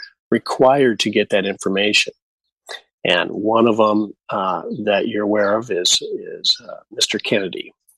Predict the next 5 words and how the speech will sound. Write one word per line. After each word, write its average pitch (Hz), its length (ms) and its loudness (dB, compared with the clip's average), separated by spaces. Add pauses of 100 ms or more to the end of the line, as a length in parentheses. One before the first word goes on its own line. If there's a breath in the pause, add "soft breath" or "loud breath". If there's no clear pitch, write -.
(380)
And 95 360 -10
another 113 300 0
one 104 380 0 (160)
is - 300 0 (160)
Ike. 120 340 2